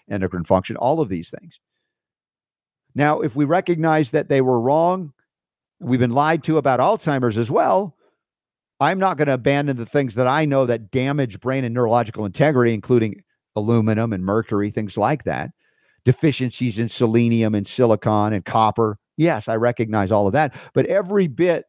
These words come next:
every ounce, if you will, of N I H or N I A I D grants,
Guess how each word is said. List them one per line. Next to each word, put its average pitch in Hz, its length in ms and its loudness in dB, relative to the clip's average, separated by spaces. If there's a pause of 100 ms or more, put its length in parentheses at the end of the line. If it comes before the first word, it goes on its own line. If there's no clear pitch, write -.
(140)
every 156 320 2
ounce, 165 240 0
if 139 120 -6
you 147 80 2
will, 143 220 2
of 113 160 2
N 160 160 -2
I 147 140 0
H 143 420 0
or 110 60 0
N 127 100 -2
I 147 120 2
A 135 200 0
I 123 240 -2 (240)
D 123 240 0 (260)
grants, 123 680 -2